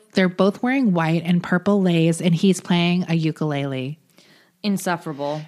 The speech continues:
Speaker 1: Just the worst wedding photos I've ever seen. So this is the, uh, yeah. So basically, I guess their insinuation is that they knew this was gonna happen, and that's why the wife mysteriously died. Like, this wedding was pre-planned.
Speaker 2: So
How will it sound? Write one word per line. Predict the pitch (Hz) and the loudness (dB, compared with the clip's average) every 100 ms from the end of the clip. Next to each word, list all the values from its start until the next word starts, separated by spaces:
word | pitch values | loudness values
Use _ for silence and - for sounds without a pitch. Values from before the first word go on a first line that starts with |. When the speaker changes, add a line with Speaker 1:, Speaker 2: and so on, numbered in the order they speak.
| - | -4
Speaker 1:
Just | 262 254 | -2 2
the | 277 | 2
worst | 202 185 180 190 - - - - _ _ _ 175 | 4 6 6 4 2 -6 -12 -16 _ _ _ 0
wedding | 175 170 165 | 0 2 0
photos | 165 160 156 | 0 0 0
I've | 151 147 | -2 -4
ever | 156 151 151 | -4 -4 -6
seen. | - 147 135 135 160 - - | -6 -6 -6 -8 -10 -14 -4
So | - | 0
this | 226 285 320 | 2 2 2
is | 262 | 2
the, | 247 214 185 - | 2 2 0 0
uh, | 180 175 175 170 185 | 2 2 2 0 2
yeah. | 285 185 170 | 2 2 0
So | - | 0
basically, | 240 294 330 - 262 233 226 214 185 - _ _ _ - | 2 2 2 0 2 2 2 0 -2 -6 _ _ _ -2
I | 196 | 0
guess | 226 - | 0 2
their | 214 | 2
insinuation | 196 185 190 185 175 190 - 165 | 4 2 2 2 2 2 2 0
is | 156 151 | 0 -2
that | 151 - _ - | -6 -6 _ 0
they | 180 180 | 2 4
knew | 180 185 170 156 165 | 6 6 4 2 0
this | - 165 | -2 0
was | 160 | -2
gonna | 170 151 | -2 0
happen, | 160 160 - | 2 0 0
and | 147 147 | 0 0
that's | 147 - | 0 0
why | 147 | 0
the | 139 | 2
wife | 147 143 143 - | 2 2 0 -2
mysteriously | 151 - 143 143 143 139 | -2 0 0 2 0 -2
died. | 135 143 131 131 | 0 0 2 0
Like, | 135 127 - | -4 -6 -4
this | 165 175 | -2 2
wedding | 165 156 151 | 2 2 0
was | 147 | -2
pre-planned. | - 160 156 - 139 127 131 131 - | -2 0 0 -2 -2 -2 -4 -4 -6
Speaker 2:
So | - 277 247 | 0 0 0